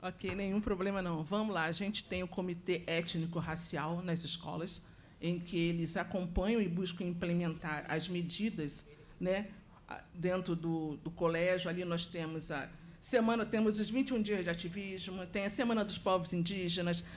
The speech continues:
Semana do Povo Cigano, né? Semana de conscientização entre migração e, e re-,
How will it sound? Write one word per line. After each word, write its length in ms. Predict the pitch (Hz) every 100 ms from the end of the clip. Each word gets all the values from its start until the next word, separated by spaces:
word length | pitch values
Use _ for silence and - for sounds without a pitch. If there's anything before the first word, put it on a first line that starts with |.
| -
Semana 340 | - 240 233
do 100 | 220
Povo 300 | - 208 196
Cigano, 680 | 196 165 165 196 202 190 180 - - -
né? 260 | - 208 302 - -
Semana 380 | - 220 226 233
de 100 | 214
conscientização 960 | 214 202 208 214 185 185 185 - 180
entre 160 | 185 175
migração 560 | 185 180 165 170 175 160
e, 100 | 143 -
e 400 | 165 165 160 139 -
re-, 300 | 190 202 -